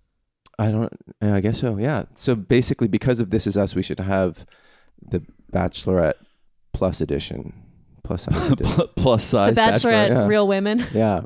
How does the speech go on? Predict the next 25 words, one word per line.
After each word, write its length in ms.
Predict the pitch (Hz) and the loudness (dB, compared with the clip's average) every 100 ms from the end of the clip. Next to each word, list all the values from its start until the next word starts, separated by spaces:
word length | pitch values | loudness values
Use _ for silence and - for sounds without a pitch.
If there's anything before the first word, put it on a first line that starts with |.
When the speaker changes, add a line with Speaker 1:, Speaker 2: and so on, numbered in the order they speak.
| - _ _ - - - _ - | -10 _ _ -20 -20 -20 _ -4
Speaker 3:
That's 140 | 247 | 0
Speaker 1:
Oh, 40 | - | 2
Speaker 3:
what 60 | |
they 80 | 220 | 4
Speaker 1:
that 60 | - | 4
Speaker 3:
call 80 | 226 | 4
Speaker 1:
would 40 | 214 | 6
be 80 | 220 | 4
Speaker 3:
plus 140 | 254 | 4
sizes 380 | - 262 254 240 | 2 2 2 2
are 160 | 214 202 | 0 0
known 220 | 196 190 | 0 -2
as 120 | 185 - _ _ - | -4 -6 _ _ -4
curvy 520 | 220 220 214 226 196 - - | 0 0 2 2 0 -2 -14
real 380 | - 196 208 196 | -4 0 2 2
women 440 | 190 190 190 190 | 0 0 -2 -2
Speaker 1:
Uh, 120 | 185 - | -4 -4
Speaker 3:
and 160 | 180 | -2
Speaker 1:
yeah. 120 | 95 180 - | 0 -2 2
Oh, 220 | 104 85 | 2 2
the 260 | 71 - | -2 -2
Speaker 2:
B 180 | 90 139 | 2 4
B 100 | 120 | 6
W. 220 | 113 104 | 6 4
Speaker 1:
real, 60 | 95 | 2